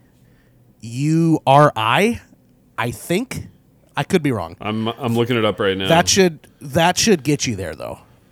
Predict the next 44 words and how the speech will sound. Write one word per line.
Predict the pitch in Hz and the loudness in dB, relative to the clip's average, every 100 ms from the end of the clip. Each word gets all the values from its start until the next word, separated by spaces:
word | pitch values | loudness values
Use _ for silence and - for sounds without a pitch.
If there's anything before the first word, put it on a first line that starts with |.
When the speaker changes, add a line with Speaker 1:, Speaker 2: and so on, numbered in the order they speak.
| _ _ _ | _ _ _
Speaker 2:
Yeah, | - 98 120 120 113 | -4 2 4 4 2
dude, | 120 117 | 0 -4
there | 127 135 | 0 2
Speaker 1:
But | 139 | 4
Speaker 2:
it | |
is. | 127 | 4
Those | 139 170 185 | 6 6 4
are | |
cool | - - 143 | 0 2 6
Speaker 1:
but | 208 | 6
Speaker 2:
looking. | 110 107 98 80 90 - - | 2 -2 -6 -10 -14 -20 -8
Speaker 1:
but | 135 165 - | 0 2 2
it's | 180 180 | 0 0
a | |
kukuri | - - - 170 185 165 | -4 -8 -4 0 0 -2
made | 147 131 | -4 -4
by | 104 | -4
sog. | - - 107 101 80 - - _ _ _ 95 | -4 -4 -2 -4 -6 -18 -20 _ _ _ -10
Speaker 2:
Oh. | 92 101 127 107 73 67 | -8 -6 -6 -8 -8 -10
Speaker 1:
So, | - - 147 135 - - | -2 2 2 0 -4 -4
so, | - 160 143 - | 0 2 0 0
so | - 147 | 0 0
it's | - | 0
a | |
little | 135 147 156 117 | -2 2 2 0
larger. | 107 127 143 175 196 - | -2 -2 -2 -4 -4 -6
It's | 143 | -2
Speaker 2:
Yeah. | 104 107 | 0 0
Speaker 1:
like, | 90 - - - | 0 -8 -16 -8
it's | 147 - | -4 2
right | 170 220 | 2 2
in | |
between | 165 - 185 135 | -2 0 0 0
a | |
knife | 120 131 165 - | -2 0 -2 -2
and | 143 | -4
a | 117 | -4
sword. | - - 101 78 - - | -2 -2 -4 -6 -14 -10
Like, | 135 120 | -8 -6
it's, | 135 156 98 | -4 -2 2
Speaker 2:
Yeah. | 113 107 | 4 2
Speaker 1:
it's, | 87 | 0
it's | 160 - | -4 -2
probably, | - - 170 202 160 139 131 113 | -2 2 2 2 0 -2 -6 -6